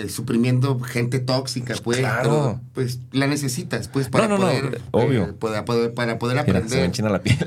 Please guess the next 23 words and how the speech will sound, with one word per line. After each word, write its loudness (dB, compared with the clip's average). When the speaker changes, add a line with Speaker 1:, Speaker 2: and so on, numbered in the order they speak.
Speaker 2:
<laughs> -2
Speaker 1:
Pero 2
sí 0
me 2
he 0
Speaker 2:
De -2
Speaker 1:
topado 2
Speaker 2:
escuchar 2
Speaker 1:
mucha 2
Speaker 2:
esto. -2
Speaker 1:
gente, -2
este, -4
yo 4
dejé -2
una 2
mala 2
imagen 0
mía, 0
no 0
estoy -2
enojado -2
con -2
ellos. -4